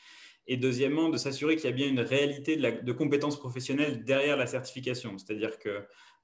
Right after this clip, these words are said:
euh, les professionnels, les acteurs de la compétence ne vendent pas du macramé. Ce n'est pas leur, euh, ce n'est pas leur profession, ce n'est pas leur objet, ce n'est pas leur finalité. Leur finalité, c'est le développement de la compétence professionnelle, euh, pour répondre à des besoins identifiés dans les entreprises et, et dans les différents secteurs économiques.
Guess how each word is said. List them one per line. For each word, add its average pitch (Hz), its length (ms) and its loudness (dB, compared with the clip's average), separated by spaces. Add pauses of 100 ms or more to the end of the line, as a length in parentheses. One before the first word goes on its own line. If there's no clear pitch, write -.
euh, 98 220 -6
les 113 160 0
professionnels, 131 680 0
les 113 160 0
acteurs 123 280 2
de 117 60 4
la 110 100 4
compétence 117 640 -2
ne 120 220 -2
vendent 123 260 0
pas 143 120 4
du 123 120 -2
macramé. 123 460 0
Ce - 140 -6
n'est 110 80 -4
pas 139 160 -2
leur, 127 260 2
euh, 104 320 -2 (440)
ce - 160 -10
n'est 113 100 0
pas 131 180 0
leur - 300 0
profession, 131 540 -2
ce 127 120 -4
n'est 113 80 -2
pas 117 140 2
leur 110 160 2
objet, 123 320 2
ce 147 120 -2
n'est 117 120 -2
pas 131 120 2
leur 113 140 0
finalité. 123 640 -4 (260)
Leur 117 180 0
finalité, 120 460 0
c'est 143 160 -2
le 110 140 0
développement 131 500 0
de 131 60 4
la 113 80 4
compétence 117 440 -4
professionnelle, 127 720 -4 (400)
euh, 104 360 2
pour 131 240 -4
répondre 131 280 2
à 120 80 4
des 110 120 0
besoins 117 500 0
identifiés 127 520 0
dans 131 120 4
les 113 100 2
entreprises 131 500 -2
et, 113 220 0
et 123 60 2
dans 120 120 2
les 135 120 2
différents 135 340 -2
secteurs 131 300 0
économiques. 120 480 -2